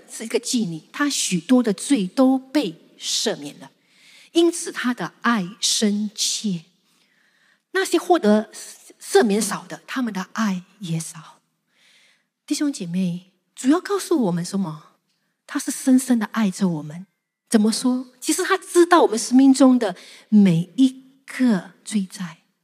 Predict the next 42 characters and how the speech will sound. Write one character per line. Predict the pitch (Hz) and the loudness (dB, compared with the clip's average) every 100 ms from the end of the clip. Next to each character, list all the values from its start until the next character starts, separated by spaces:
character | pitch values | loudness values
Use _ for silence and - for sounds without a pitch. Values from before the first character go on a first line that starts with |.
| _ _ _ | _ _ _
他 | 381 | -2
知 | 403 | 0
道 | 453 | 2
我 | 294 | 2
们 | 285 | 4
生 | 302 | 6
命 | 311 | 6
中 | 311 | 6
的 | 262 240 | 6 8
每 | 233 233 233 202 - - | 10 12 10 6 2 2
一 | 339 - - | 2 2 -4
个 | 302 254 - _ _ _ | 0 0 -2 _ _ _
软 | 180 170 | -8 -6
弱， | 160 175 160 _ _ _ _ _ _ _ | -8 -10 -10 _ _ _ _ _ _ _
他 | - | -4
知 | 381 - 415 | -2 0 2
道 | - | 2
我 | |
们 | 262 | 2
生 | 285 320 | 2 4
命 | 320 | 4
中 | 330 311 - | 4 2 4
每 | 220 220 196 190 | 4 6 4 4
一 | 294 | 0
个 | - 294 220 160 - | 0 -2 -2 -4 -8
不 | 214 - | -8 -2
义。 | 226 190 190 _ _ _ _ _ _ _ _ _ _ _ _ | -4 -4 -10 _ _ _ _ _ _ _ _ _ _ _ _
他 | - 339 359 | -10 -6 -6
是 | 320 - 294 | -4 -2 2
用 | 311 | 2
他 | 269 - | 0 -8
的 | 254 | -8
宝 | - 190 | -6 -4
血 | 208 - 180 | -4 -4 -8
赦 | - - 226 254 | -8 0 2 4
免 | 196 185 170 | 2 0 0
我 | 180 | -2
们 | 170 - - | -4 -4 2
一 | 302 - _ - | 2 0 _ -10
切 | - - 294 190 | -8 -2 0 0
的 | 175 | -4
罪， | 170 - 196 175 | -8 -8 -6 -8